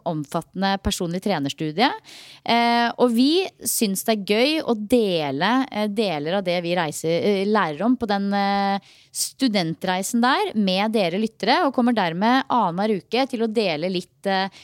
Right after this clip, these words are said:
litt sånn fun facts og aha-ting fra våre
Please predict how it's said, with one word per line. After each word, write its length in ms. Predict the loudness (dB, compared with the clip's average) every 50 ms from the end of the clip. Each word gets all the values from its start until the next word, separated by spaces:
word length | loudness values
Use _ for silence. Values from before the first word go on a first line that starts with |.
| -16 -8 -2
litt 160 | 0 0 0 0
sånn 160 | -2 -4 -4
fun 260 | -2 0 0 0 0
facts 420 | 0 2 0 0 0 -4 -6 -4 0
og 220 | 0 2 2 2 0
aha-ting 640 | -2 0 0 -2 -2 -2 -4 -4 -4 -2 -2 -2 -4
fra 500 | -4 -4 -2 -2 0 0 0 0 0 -2 -6 -10 -20 _ -6 -2
våre 320 | 2 2 2 2 2